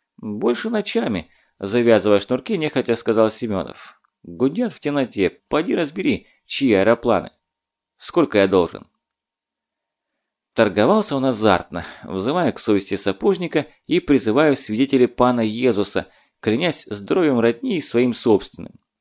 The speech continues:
Наконец сошлись. Отсчитав сапожнику мятые засаленные бумажки и мелочь, Павел Романович попрощался и вышел.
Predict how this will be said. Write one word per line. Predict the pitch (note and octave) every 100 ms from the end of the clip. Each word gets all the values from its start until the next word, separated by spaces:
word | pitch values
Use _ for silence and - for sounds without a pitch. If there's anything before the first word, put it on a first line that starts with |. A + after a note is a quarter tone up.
| _ _ _ -
Наконец | - F#2 D#3 D4 C4+
сошлись. | - - - - - - _ _ _ _ -
Отсчитав | - - G4+ D4 A3+
сапожнику | G#3 G3+ F3+ D3 A#2
мятые | A2+ D3+ - B2
засаленные | A#2 - A2+ G#2+ G2+
бумажки | G#2+ D#3+ D3 - F2+
и |
мелочь, | A2 A3 G3 - - -
Павел | - - D#4
Романович | F#3+ A2+ E3+ F#3 F3 -
попрощался | - - F#2 - G#2+ A#2 - A#2
и | F#2
вышел. | - -